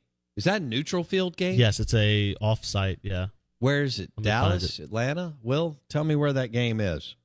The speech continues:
Speaker 1: Georgia, Oregon. Um, I, so when I ran this copy of the S E C helmet schedule, it doesn't have all the little asterisks at the
Speaker 2: Mercedes,
Speaker 1: bottom.
Speaker 2: Mercedes-Benz.
Speaker 1: It's in Atlanta?
Speaker 2: Yeah.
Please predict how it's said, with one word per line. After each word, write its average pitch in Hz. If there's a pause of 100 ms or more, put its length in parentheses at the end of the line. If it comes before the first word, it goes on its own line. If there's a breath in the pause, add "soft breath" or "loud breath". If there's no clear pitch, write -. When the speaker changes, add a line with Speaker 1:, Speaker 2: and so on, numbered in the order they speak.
(220)
Speaker 1:
Georgia, 139
Oregon. 101 (1160)
Um, 95 (120)
I, 120 (100)
so 139
when 127
I 170
ran 143
this 127
copy 113 (100)
of 101 (640)
the 107
S 117
E 120
C 107
helmet 120
schedule, 95
it -
doesn't 110
have 110
all 110
the 104
little 101
asterisks 104
at -
the 131
Speaker 2:
Mercedes, 120
Speaker 1:
bottom. 95
Speaker 2:
Mercedes-Benz. 110 (480)
Speaker 1:
It's -
in 180
Atlanta? 180 (100)
Speaker 2:
Yeah. 127